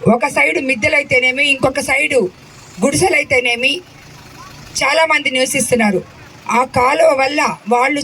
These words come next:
చాలా ఇబ్బంది పడుతున్నారు. యాక్చువల్‌గా నలుగురు పిల్లలు కూడా ఆ కాలువలో పడిపోయారని ఇప్పుడు ఈ ఎనిమిదో వార్డులో మహిళలు చెప్పడం జరిగింది.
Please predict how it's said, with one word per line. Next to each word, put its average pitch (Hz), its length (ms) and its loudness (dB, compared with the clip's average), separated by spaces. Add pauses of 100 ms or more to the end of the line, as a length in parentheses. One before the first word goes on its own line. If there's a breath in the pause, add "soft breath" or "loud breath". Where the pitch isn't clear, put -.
చాలా 269 240 0 (120)
ఇబ్బంది 285 320 -4
పడుతున్నారు. 233 480 0 (1300)
యాక్చువల్‌గా 277 440 -2 (1700)
నలుగురు 285 380 0 (100)
పిల్లలు 311 380 0
కూడా 294 160 0 (240)
ఆ - 20 -2 (120)
కాలువలో 285 440 0
పడిపోయారని 254 580 0 (140)
ఇప్పుడు 254 260 2
ఈ - 20 0 (100)
ఎనిమిదో 285 260 -2 (100)
వార్డులో 247 280 2 (100)
మహిళలు 262 360 0 (580)
చెప్పడం 285 400 0
జరిగింది. 208 360 0